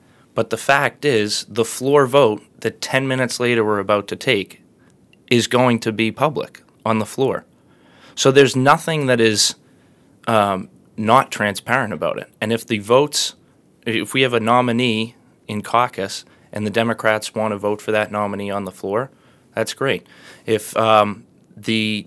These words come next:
we have a nominee, uh, out of caucus and everyone wants to still vote for their candidates publicly, the number of votes taken by roll call in caucus should apt, add up to the number of votes taken on the floor, and you'll know that all your representatives voted exactly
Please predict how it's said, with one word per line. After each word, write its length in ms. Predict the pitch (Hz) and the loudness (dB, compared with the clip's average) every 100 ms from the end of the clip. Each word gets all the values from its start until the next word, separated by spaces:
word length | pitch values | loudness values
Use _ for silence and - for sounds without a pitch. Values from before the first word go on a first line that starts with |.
| _ | _
we 140 | 113 110 | -4 2
have 180 | 113 | 4
a 60 | 113 | 4
nominee, 600 | 110 110 107 104 110 135 - - - | 2 2 0 -2 -4 -6 -14 -20 -18
uh, 220 | - 104 101 | -6 -4 0
out 160 | 110 | 0
of 120 | 107 - | -2 0
caucus 480 | 107 104 - 117 | 4 4 2 -2
and 120 | 110 107 | 0 -2
everyone 380 | 113 107 110 | -2 -2 -4
wants 240 | 110 110 - | -4 -4 -6
to 60 | |
still 200 | - 110 | -4 -2
vote 160 | 104 107 | 0 -2
for 140 | - | -4
their 120 | 107 101 | -8 -8
candidates 500 | - 104 101 101 - | -6 -4 -4 -6 -10
publicly, 680 | - 135 113 - 87 104 - _ _ _ _ _ _ _ _ _ - | -2 -2 -2 -6 -6 -6 -12 _ _ _ _ _ _ _ _ _ -4
the 440 | 104 110 107 104 - | -2 0 -2 -6 -8
number 320 | 113 117 113 | -2 -2 2
of 100 | 113 | 0
votes 360 | 101 107 110 - | 2 2 2 -2
taken 340 | - 110 117 | -4 -6 -4
by 140 | 107 107 | 0 0
roll 260 | 101 110 | 2 0
call 280 | 110 110 110 | 0 0 -2
in 100 | 107 | -2
caucus 400 | 101 98 107 117 | -2 -2 -2 -6
should 200 | - 113 | -4 0
apt, 320 | 101 107 - - - | 0 0 -6 -16 -4
add 200 | 107 110 | 0 2
up 320 | 110 123 _ | 2 0 _
to 120 | - 110 | -4 -2
the 60 | |
number 300 | 110 110 110 | 0 0 0
of 80 | 107 | 0
votes 240 | 110 110 | 0 -2
taken 520 | - 110 110 113 113 - | -4 -4 -4 -6 -8 -8
on 100 | 107 | -6
the 60 | 110 | -6
floor, 300 | - 143 117 | -4 -2 -2
and 100 | 104 | -4
you'll 100 | 110 | -4
know 200 | 107 110 | -2 0
that 120 | 104 | 0
all 140 | 107 | 0
your 100 | 113 | 0
representatives 720 | 110 113 113 110 110 107 107 | -2 -2 -6 -6 -6 -4 -6
voted 320 | 104 107 107 107 | -4 -2 -2 -4
exactly 600 | 104 104 104 - 110 | -4 -4 -4 -4 -8